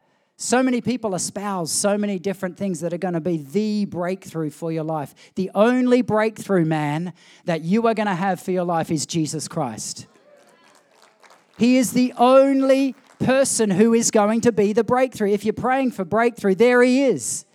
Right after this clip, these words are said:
right in front of us all the time. Right in front of us all the time. And women, you can take that as well,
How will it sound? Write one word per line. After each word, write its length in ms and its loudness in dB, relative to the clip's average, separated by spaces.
right 340 0
in 100 0
front 220 -2
of 80 -2
us 160 -4
all 140 -6
the 80 -8
time. 380 -10
Right 340 -2
in 100 2
front 260 -6
of 80 -8
us 180 -8
all 120 -6
the 100 -8
time. 380 -14
And 120 -10
women, 200 -4
you 140 -8
can 140 -12
take 240 -14
that 180 -20
as 140 -20
well, 320 -18